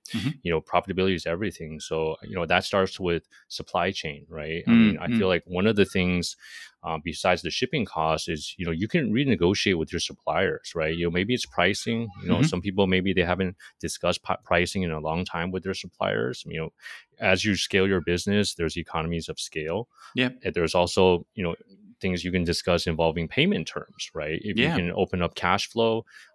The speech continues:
Speaker 2: um, you know, most sellers go with, you know, thirty seventy, thirty percent deposit, seventy percent after shipment.
Speaker 1: Mm-hmm.
Speaker 2: You know, over time, I've developed trustful relationships. I'm able to get, you know, I can post payment,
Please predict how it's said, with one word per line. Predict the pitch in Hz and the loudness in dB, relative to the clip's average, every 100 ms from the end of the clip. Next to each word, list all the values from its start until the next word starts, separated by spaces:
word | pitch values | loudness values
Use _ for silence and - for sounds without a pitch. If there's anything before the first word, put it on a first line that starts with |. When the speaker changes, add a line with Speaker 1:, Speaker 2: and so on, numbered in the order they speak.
| - | -6
Speaker 2:
um, | 82 80 82 87 | -2 -2 -4 -4
you | |
know, | 87 | 0
most | 90 98 | 2 4
sellers | 104 98 98 92 - | 6 8 8 6 4
go | 95 92 | 2 4
with, | 90 82 - | 4 2 0
you | 85 | -6
know, | |
thirty | 80 90 90 | 0 2 2
seventy, | - 87 90 92 90 | 2 2 2 2 0
thirty | 87 87 | 0 -2
percent | 87 - 90 85 | -4 -4 -4 -4
deposit, | - 85 85 85 80 | -4 -2 0 -2 -4
seventy | 85 87 | -2 -2
percent | 80 85 - 82 | -2 -6 -4 -6
after | 78 - | -6 -8
shipment. | - 110 123 123 - | -6 -4 -4 -6 -4
Speaker 1:
Mm-hmm. | 127 110 156 | 0 2 2
Speaker 2:
You | 87 | 2
know, | |
over | 92 95 | 4 4
time, | - 104 101 | 2 0 4
I've | 90 87 | 4 2
developed | - - 85 87 82 _ - - | -2 -4 -2 0 -2 _ -20 -10
trustful | - 98 - 87 | 0 2 2 -2
relationships. | 82 85 - 90 92 - | 0 -2 -2 -2 -4 -2
I'm | 87 | 0
able | 90 92 | 2 2
to | 87 | 0
get, | 80 87 - _ _ _ _ - - - | 0 -2 -2 _ _ _ _ -16 -14 -6
you | 90 | 0
know, | 85 | 4
I | 95 | 4
can | - | 2
post | 80 98 - - | 0 0 0 -2
payment, | 90 87 85 | -2 0 -2